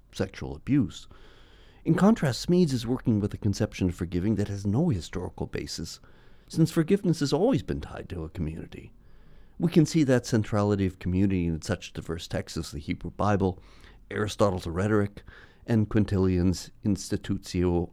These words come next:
Oratio. Smedes' book was published in nineteen eighty-four,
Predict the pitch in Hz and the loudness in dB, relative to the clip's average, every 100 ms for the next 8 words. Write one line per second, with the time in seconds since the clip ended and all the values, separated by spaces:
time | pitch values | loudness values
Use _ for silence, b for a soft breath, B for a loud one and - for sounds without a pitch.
0 | - 85 87 - - - - - - - | -6 -6 -4 -8 -14 -14 -16 -18 -20 -20
1 | - - - - - - - - - - | -20 -20 -20 -20 -20 -20 -20 -20 -20 -20
2 | - - - - 226 233 - 104 - 87 | -20 -20 -16 0 2 2 2 -2 -2 -2
3 | 104 98 - 85 78 76 78 76 76 - | 0 -2 0 0 0 -4 -6 -4 -6 -6
4 | 71 - 87 | -8 -8 -14